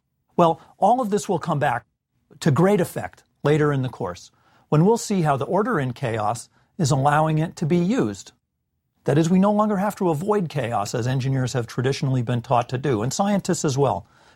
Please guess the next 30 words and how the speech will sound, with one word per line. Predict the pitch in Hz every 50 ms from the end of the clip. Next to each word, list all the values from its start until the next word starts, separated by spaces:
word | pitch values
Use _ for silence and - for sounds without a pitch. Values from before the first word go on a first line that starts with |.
| _
We | - 170 156
can | - 170
actually | 175 185 180 - - 151 139
use | 127 127 160 202 247 233 -
chaos | - 180 165 160 160 156 170 185 - -
and | 151 131 131
harness | 113 160 160 180 190 196 - -
its | 151 - -
remarkable | 160 139 123 127 156 190 - - 160 165 147
properties | - - - 135 123 127 - 131 123 131 147 - - _ _ _ _ _ _ _ _ _ _ _ _ _
for | - - 175
all | - 208 240
kinds | 233 - 247 254 247 202 190
of | 151
extraordinary | 156 - - - - 170 170 147 156 151 151 147 147 143
applications. | 139 139 135 - 139 131 - 147 135 131 - - 107 92 - - _ _ _ _ _ _ _ _ _ _ _ -
In | - 131 113 113
medicine, | 123 143 165 175 - - 185 180 185 190 185 _ _ _ _ _ _ _ _ _ _ _ _ _ _ _ _ _ _ _ _ _ _ _ _ _ _ -
it, | - 208 139 -
potentially | - 120 - 156 156 151 - 147 135 131
in | 123
the | 120
control | 117 - 127 113 - - 127 127 117 117
of | 107
arrhythmias, | 110 107 104 104 147 180 160 - 180 170 170 170 160 - - - _ _ _ _ -
in | - 123 107
dealing | 139 139 135 127 131 127 120 117
with | 110 107 101
epileptic | - 131 139 - 151 120 123 117 - - - -
seizures, | - - 185 180 190 160 175 175 180 190 - - -